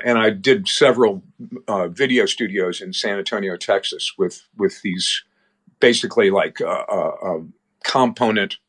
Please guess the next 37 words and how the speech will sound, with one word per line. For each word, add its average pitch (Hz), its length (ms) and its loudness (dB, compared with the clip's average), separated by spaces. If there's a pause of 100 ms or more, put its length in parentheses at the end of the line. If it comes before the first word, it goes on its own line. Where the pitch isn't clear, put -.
(100)
consoles 104 720 -2
where 101 100 -4
you 95 100 -4
could 101 240 -8
put - 220 0
together 101 400 2
different 98 320 -2
sizes 101 540 2
and 95 200 -2
mount 104 280 0
gear 104 320 -4
in 90 140 -8
them. 90 180 -14 (1200)
Um, 82 400 -8 (960)
so 123 160 6
that 120 180 6
was, 110 200 -2
that 135 160 4
was 98 100 -4
kind 120 200 0
of 92 80 0
a, 92 100 0 (180)
a 98 60 -2
big 104 300 0 (380)
side 104 440 0
project 90 480 -6
in 85 100 -12
San 92 260 -6
Antonio. 85 440 -6
So - 160 -2
I 101 40 4
was 98 140 0
finishing 113 420 0
out 101 220 2
video 101 500 2
studios 85 560 -6
there. 95 300 0